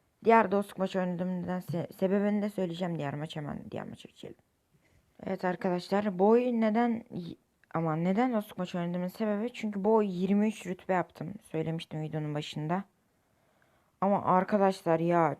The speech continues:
çok kupa düştü ya, düşe düşe.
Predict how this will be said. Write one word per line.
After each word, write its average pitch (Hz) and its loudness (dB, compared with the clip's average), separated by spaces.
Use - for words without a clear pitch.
çok 226 4
kupa 175 0
düştü 165 -6
ya, 147 0
düşe 180 0
düşe. 190 -2